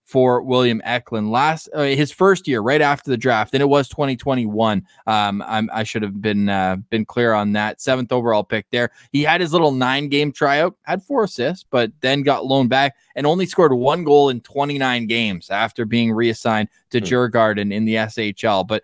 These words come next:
Speaker 2: Wow.
Speaker 1: since then, he's come over, at seventeen goals in the A H L last year, and so far he's up to eighteen points in forty-one games. In terms of, like, upside and skill,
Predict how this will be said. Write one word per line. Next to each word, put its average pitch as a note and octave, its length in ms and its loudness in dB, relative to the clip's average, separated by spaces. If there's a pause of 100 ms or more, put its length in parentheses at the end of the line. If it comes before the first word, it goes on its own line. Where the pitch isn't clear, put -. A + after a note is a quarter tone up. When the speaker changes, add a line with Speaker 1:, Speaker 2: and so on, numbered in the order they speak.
(140)
Speaker 2:
Wow. E2 120 -14
Speaker 1:
since E3 200 -2
then, E3 220 0
he's D3 140 -8
come D#3+ 200 2
over, D3+ 240 4
at C#3 140 -2
seventeen D#3 500 -2
goals C3+ 280 2
in C#3 40 -6
the C3 160 -8
A C3+ 40 -4 (100)
H C#3 160 -4
L C3 140 0
last C3 340 -2
year, C3+ 180 -2 (220)
and A2+ 100 -6
so C#3 160 2
far C3 200 0
he's B2 120 -2
up B2 120 -4
to - 80 -10
eighteen C3 420 -4
points B2 320 -2
in A#2 80 -6
forty-one A#2+ 560 0
games. A#2+ 300 -2 (180)
In D3+ 140 -2
terms F#3+ 340 0
of, E3 80 -2
like, C#3+ 240 -2 (220)
upside F3 580 0
and C3 160 -4
skill, F3+ 480 2